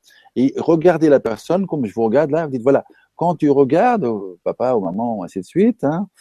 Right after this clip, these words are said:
ce n'est pas très, très éclairé, c'est un peu flou. Moi, ce que je souhaite, c'est que tes yeux perçoivent une lumière éclairée et qu'il y ait une précision dans la vision. Fermez les yeux, ouvre les yeux et regarde quelque chose. Il faut toujours faire un test avant et après. C'est juste une seule séance H F C et puis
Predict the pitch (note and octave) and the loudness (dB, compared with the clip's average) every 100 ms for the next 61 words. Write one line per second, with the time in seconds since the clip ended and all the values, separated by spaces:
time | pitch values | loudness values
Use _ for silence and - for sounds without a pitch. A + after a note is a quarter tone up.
0 | _ - - - D#3 D#3 G#3+ G3+ - G3 | _ -20 -20 -4 0 4 2 0 -2 -2
1 | - D#3 D3 D3 D3 C#3 A#2 - C3+ D#3+ | 2 2 2 4 4 4 2 -2 -6 -6
2 | - C#3+ C#3 - _ _ _ _ _ A2 | -2 6 6 6 _ _ _ _ _ 2
3 | F3 E3 - D3 B2 B2+ B2 F#3+ - C3+ | 2 0 -2 0 0 0 4 2 2 0
4 | C3+ B2+ - - C3 A2 C3+ - A#2 C3 | 4 2 0 2 2 4 2 2 -2 0
5 | A2+ - G#2 G2+ A#2 A2 - F3+ B2+ B2+ | 0 0 -6 -2 -2 -2 0 -2 2 4
6 | D3+ G3 - _ G#2 A#2+ A2+ G#2+ - - | 4 2 -2 _ -2 2 2 2 -2 -2
7 | F#3+ C#3 B2 G3 F3 C3+ B2 F#2+ G2+ - | 0 -2 0 2 2 2 2 0 -2 -4
8 | - _ - - F#2+ G#2+ C3 C#3 A#2 F#3 | -14 _ -12 0 2 6 6 6 8 8
9 | G#3 _ _ A3 F3 D3 C#3+ A2+ E3 F3+ | 8 _ _ 2 4 6 6 6 4 4
10 | _ - C3+ C#3 B2+ A#2 G#2 G#2+ - F#2+ | _ 2 4 6 4 2 -4 -4 -8 -6
11 | F2+ E2 - _ _ _ - D3+ F#3+ F#3+ | -6 -6 -12 _ _ _ -8 0 2 2
12 | E3 C#3 C3+ B2 _ A2+ B2 G#3 - C3 | 2 0 0 -4 _ -2 0 -4 -4 -4
13 | - C3+ - A#2 F2 _ _ _ _ _ | -2 -6 -2 -4 -4 _ _ _ _ _
14 | _ - G2+ C#3 A2 A#2+ G2+ A2+ B2 - | _ -6 -6 -6 -4 -4 -2 -4 -4 -6
15 | - - - F3 B2 G#2+ C#3 | -8 -8 -2 -2 -2 -2 -4